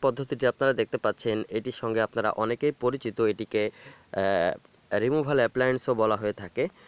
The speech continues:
তো ভিউয়ার্স, এই রিমুভাল অ্যাপ্লায়েন্সকেও এক ধরনের রিটেইনার বলা যেতে পারে বা বলা হয়ে থাকে ভিউয়ার্স,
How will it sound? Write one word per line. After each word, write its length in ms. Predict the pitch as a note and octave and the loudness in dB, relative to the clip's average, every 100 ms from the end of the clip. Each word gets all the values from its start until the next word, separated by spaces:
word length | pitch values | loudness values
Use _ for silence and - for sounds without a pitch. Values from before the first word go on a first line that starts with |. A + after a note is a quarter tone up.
| - - | -20 -6
তো 60 | C#3 | -2
ভিউয়ার্স, 360 | E3+ F3 - | 4 4 2
এই 200 | - E3+ | 2 2
রিমুভাল 400 | B2+ C#3+ D3+ E3+ | 4 2 2 2
অ্যাপ্লায়েন্সকেও 800 | B2 - D3 E3+ - F#3 C3 C#3+ - | 2 2 0 0 0 4 4 4 2
এক 180 | A#2+ A#2 | 0 0
ধরনের 600 | C#3 C3+ B2 - - A2+ | 0 2 2 0 -4 -4
রিটেইনার 460 | A#2+ C#3+ B2 A#2 | 0 2 2 0
বলা 240 | A2 G#2 G#2 | 0 0 0
যেতে 200 | G2+ A2 | -4 -4
পারে 260 | G2+ F#2+ | 0 0
বা 180 | A#2+ G#2 | 0 -2
বলা 240 | G2 G#2+ G#2 | 0 0 0
হয়ে 240 | B2+ D3 | 0 0
থাকে 320 | G2 - A2+ | 0 -2 -4
ভিউয়ার্স, 360 | G2+ A#2 F#3 | -2 -2 -2